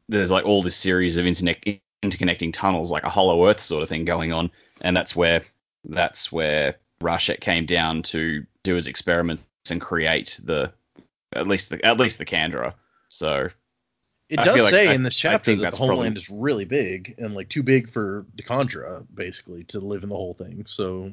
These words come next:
Speaker 2: maybe that fits.
Speaker 1: Yeah, so it's like, it's, it's, it's, like, basically all underneath the continent, and, like, the way up and down, I think, is actually underneath Luthadel, 'cause it's, since it's the central point of the country.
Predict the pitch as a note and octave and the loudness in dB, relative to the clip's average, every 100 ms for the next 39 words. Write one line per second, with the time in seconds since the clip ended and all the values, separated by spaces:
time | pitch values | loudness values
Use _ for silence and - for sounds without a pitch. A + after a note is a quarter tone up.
0 | - G2+ F#2+ G2+ C3+ E3 B3 A3 - _ | -12 -14 -10 -6 -4 -4 -4 -4 -8 _
1 | _ _ _ _ A2 C2+ - F2+ F#2+ G2 | _ _ _ _ -2 -2 -2 -4 -2 -4
2 | - _ _ _ A2+ A2 A2 F#2+ A2+ G#2 | -4 _ _ _ -4 0 0 0 -2 2
3 | A2 F#2 A#2 G2 G2 G#2 G2 F#2+ F#2 G2+ | 4 4 2 2 0 0 0 -2 -2 -2
4 | F2+ F2+ F2 - E2 - F2+ - D#2 D#2 | -2 -2 -4 -6 -10 -6 -6 -6 -8 -8
5 | - D#2+ D#2 E2 E2+ - F2+ E2+ D#2+ D#2 | -6 -6 -6 -4 -6 -2 2 2 2 -2
6 | E2 D#2+ E2+ E2 F2 - _ _ - D#2 | -4 -2 0 0 -2 -10 _ _ -8 -6
7 | - D2+ - E2 D#2+ D#2 C2+ - D#2 D#2 | -6 -8 -8 -8 -6 -6 -6 -4 -2 -2
8 | F2+ - _ _ _ - F2+ E2 D#2+ E2 | -4 -10 _ _ _ -2 -2 0 -4 -2
9 | E2+ F#2 F#2 G#2 A2+ A2 E2 - F2 F2 | 0 2 6 6 6 2 -6 -6 -10 -10
10 | _ - - - E2+ D#2 D2+ E2 F2+ F2 | _ -20 -14 -8 -6 -6 -6 -2 0 0
11 | E2 - F2 F2 - _ _ _ - E2+ | -4 -2 -2 -2 -8 _ _ _ 0 0
12 | - - G2 - C3 | 0 -2 0 0 -2